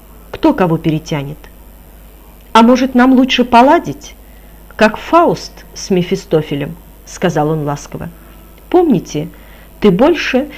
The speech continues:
в этот час приобретешь, чем мог бы раздобыть за год работы». Может, он прав.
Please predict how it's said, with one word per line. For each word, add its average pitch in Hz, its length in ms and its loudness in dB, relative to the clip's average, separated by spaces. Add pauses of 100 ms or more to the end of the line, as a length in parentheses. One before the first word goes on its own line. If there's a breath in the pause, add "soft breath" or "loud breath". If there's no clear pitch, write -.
в 202 120 2
этот 208 280 2
час 180 420 0
приобретешь, 170 960 -2
чем 170 240 -2
мог 240 320 2
бы 247 100 2
раздобыть 185 800 -2
за 160 240 -6
год 165 300 -4
работы». 156 500 -8 (1120)
Может, 247 340 2
он 196 120 -4
прав. 165 280 -6